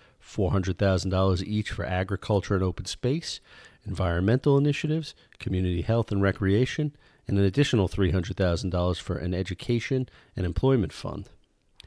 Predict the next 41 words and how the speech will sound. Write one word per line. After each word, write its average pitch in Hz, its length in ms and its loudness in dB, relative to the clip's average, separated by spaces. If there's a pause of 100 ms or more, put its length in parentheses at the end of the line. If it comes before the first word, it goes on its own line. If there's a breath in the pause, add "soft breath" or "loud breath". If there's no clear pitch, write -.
(120)
Showers 113 440 4
are 107 40 4
likely 110 440 4
during 107 240 4
the 104 80 2
day 113 320 2
today 120 380 2
with 135 160 2
a 92 60 2
high 104 160 2
temperature 110 440 -2
of - 0 -
about 101 260 0
fifty-four 131 760 -2
degrees, 104 500 -2
according 90 340 -6
to 87 80 -6
the 85 60 -2
National 87 300 -4
Weather 85 180 0
Service. 92 380 -2 (360 loud breath)
Low 127 140 4
tonight 107 220 4
will 90 80 0
be 95 100 0
around 92 240 0
forty-two. 101 720 -4 (360 loud breath)
Sunny 98 240 0
skies 98 440 0
are 101 40 4
in 95 60 2
the 87 80 -2
forecast 104 480 -2
for - 80 -10
Saturday 135 400 2
with 151 140 0
temperatures 135 440 0
in 135 80 0
the 131 60 0
low 135 180 4
fifties. 101 540 -2